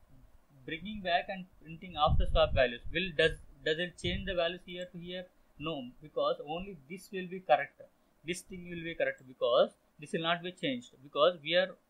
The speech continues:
we are not changing the values here. We are not manipulating address values here. We are only taking a new instance of that and changing here. If I print here, I'll print,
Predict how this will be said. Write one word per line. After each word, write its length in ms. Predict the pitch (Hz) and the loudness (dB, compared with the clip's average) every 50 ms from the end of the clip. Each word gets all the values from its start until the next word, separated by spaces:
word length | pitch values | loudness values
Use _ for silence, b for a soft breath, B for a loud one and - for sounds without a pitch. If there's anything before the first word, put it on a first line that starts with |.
| _ _ _ _ | _ _ _ _
we 80 | 143 156 | -2 -2
are 80 | 156 151 | 0 0
not 380 | 143 135 143 170 196 - - - | 2 4 4 4 4 2 -2 -14
changing 300 | 190 185 190 190 196 190 | -14 -14 -14 -16 -16 -14
the 60 | 190 | -6
values 300 | 175 170 160 175 180 180 - | -4 -4 -2 -4 -6 -14 -14
here. 300 | 185 180 180 170 151 131 131 - 123 135 | -12 -4 -2 0 0 0 -4 -6 -18 -10
We 120 | 143 160 | -2 2
are 120 | 175 190 196 - _ _ _ _ _ | 2 2 2 0 _ _ _ _ _
not 260 | 143 151 175 175 - | 2 2 2 2 0
manipulating 560 | 165 165 165 180 180 165 170 175 175 180 175 | -6 -6 -6 -6 -10 -12 -14 -16 -14 -6 -2
address 260 | 160 147 135 165 170 165 | -2 -2 -2 -4 -10 -8
values 220 | 175 165 170 165 _ | -8 -8 -8 -10 _
here. 220 | - 151 143 135 123 120 120 | -14 -10 -8 -8 -10 -10 -12
We 100 | 139 156 | -8 -8
are 100 | 170 165 | -8 -8
only 420 | 156 156 165 175 190 208 226 294 - _ _ - _ - _ | -8 -10 -12 -12 -12 -10 -12 -12 -14 _ _ -20 _ -20 _
taking 320 | - 143 156 160 175 185 185 | -8 -8 -8 -8 -12 -12 -8
a 140 | 175 160 143 | -8 -6 -6
new 260 | 135 139 147 165 175 | -8 -8 -10 -10 -8
instance 360 | 175 170 - _ - 180 170 _ _ | -10 -12 -12 _ -18 -18 -18 _ _
of 180 | 175 175 170 170 | -8 -8 0 4
that 180 | 196 220 - - - | 4 4 4 0 -10
and 140 | 165 175 175 _ - | -10 -10 -12 _ -6
changing 340 | 165 165 165 160 151 147 | -6 -6 -6 -6 -6 -6
here. 220 | - 127 123 117 _ _ _ _ _ | -6 -6 -10 -12 _ _ _ _ _
If 100 | - _ | -4 _
I 120 | 175 165 - | -2 -2 -2
print 260 | - 180 202 208 196 - - | -6 -8 -8 -8 -12 -14 -12
here, 340 | 190 147 139 135 147 170 - _ _ _ _ _ 139 | -10 -8 -6 -6 -6 -6 -8 _ _ _ _ _ -2
I'll 140 | 143 156 151 _ | -2 -2 -4 _
print, 240 | 160 160 165 131 | -16 -16 -14 -14